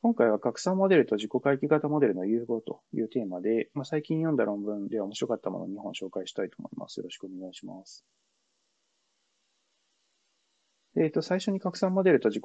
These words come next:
回帰型モデルのおさらいということで、まあ、今回ちょっと重要となる離散表現と連続表現との相性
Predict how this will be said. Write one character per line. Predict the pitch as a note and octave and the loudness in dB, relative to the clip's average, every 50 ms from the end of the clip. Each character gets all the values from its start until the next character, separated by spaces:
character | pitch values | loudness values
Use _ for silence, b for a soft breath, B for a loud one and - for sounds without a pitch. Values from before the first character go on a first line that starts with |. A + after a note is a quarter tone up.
| A#2+ A#2 | -2 0
回 | - B2 A#2+ | 2 0 0
帰 | - C3 | 0 2
型 | C3+ B2+ - C3 | 0 2 2 2
モ | B2+ B2+ | 2 4
デ | A#2+ | 4
ル | G#2 F#2+ | 4 4
の | F#2 F#2+ | 2 -2
お | G2+ | -2
さ | - G#2+ | -2 -2
ら | A2 G#2+ | -2 -2
い | G2+ | -4
と | - - - - _ - | -4 -8 -14 -14 _ -6
い | |
う | B2 A2 | -6 -6
こ | - A2+ | -6 -6
と | - G#2 G2 | -6 -6 -4
で、 | F#2 A#2 A#2 A#2+ - - | 0 0 0 0 0 -2
ま | - D#3 D#3 | -6 -10 -8
あ、 | |
今 | - G3+ F#3 F3+ | -6 -6 -4 0
回 | D#3+ C3+ | 0 -2
ち | A#2+ - | 2 0
ょ | |
っ | D3+ - | 2 2
と | A2 | 2
重 | G#2 A2 A#2 | 2 2 2
要 | B2 A#2+ | 2 2
と | A#2 - A#2+ | 0 -2 -2
な | A#2+ A2+ G#2 | -2 -2 -2
る | G2 G2 | -4 -4
離 | G#2+ A#2+ | -6 -6
散 | - E3+ E3+ E3+ - | -4 -4 -4 -2 0
表 | G3 F#3 E3+ C#3 | 0 2 2 0
現 | A2+ A2 - - | -2 -2 -6 0
と | - B2+ B2+ B2+ - - _ _ _ _ _ _ - F3 C3 B2 - - - | 4 4 4 4 2 0 _ _ _ _ _ _ -2 -2 -2 -2 -2 -4 -6
連 | C3 C3 | -2 -2
続 | D3 D3 - - | -2 -4 2 4
表 | D#3 C#3+ A#2+ G#2 | 4 4 4 4
現 | G2+ - | 0 0
と | E3 | 0
の | - - | 0 2
相 | G2+ G#2 G2 | 0 0 -2
性 | - - G#2+ - | -2 -2 -2 -2